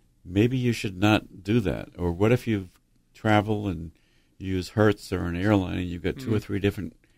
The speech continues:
Speaker 1: credit card numbers
Speaker 2: Right.
Speaker 1: there?
Speaker 2: Right.
Speaker 1: If that airline or Hertz or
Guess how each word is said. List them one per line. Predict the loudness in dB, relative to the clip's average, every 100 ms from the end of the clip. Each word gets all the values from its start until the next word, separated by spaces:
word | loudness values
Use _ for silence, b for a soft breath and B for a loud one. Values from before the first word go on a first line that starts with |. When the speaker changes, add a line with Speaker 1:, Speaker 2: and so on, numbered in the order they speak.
| _ _
Speaker 1:
credit | 2 4 4
card | 2 0 2
numbers | 0 0 -4 -6 -18 _ -10
Speaker 2:
Right. | -6 0
Speaker 1:
there? | 0 -2 -6 _
Speaker 2:
Right. | -6 -4 -4 -8 _ -2
Speaker 1:
If | -2 2
that | 4 4 2 2
airline | 4 6 4 2 -2 -6 -8
or | -8 -2
Hertz | 2 2 0 -10 -20 -20 -20 -14
or | -10 -8